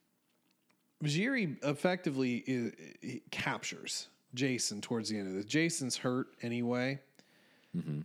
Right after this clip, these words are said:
Speaker 1: And this kind of turns some stuffs.
Speaker 2: Yeah.
Speaker 1: That we're not gonna talk about now.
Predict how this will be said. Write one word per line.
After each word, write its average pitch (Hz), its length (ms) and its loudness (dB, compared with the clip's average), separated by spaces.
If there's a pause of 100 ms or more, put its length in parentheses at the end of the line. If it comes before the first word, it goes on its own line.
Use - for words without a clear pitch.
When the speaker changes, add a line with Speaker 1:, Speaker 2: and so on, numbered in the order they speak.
(260)
Speaker 1:
And 139 880 2 (120)
this 180 460 2
kind 180 440 2
of 147 180 2
turns 135 1040 2
some - 560 0
stuffs. - 1120 -2 (2250)
Speaker 2:
Yeah. 82 720 2 (800)
Speaker 1:
That 131 160 0
we're 135 100 2
not 160 200 2
gonna 175 140 2
talk 143 320 2
about 127 260 2
now. 117 640 -2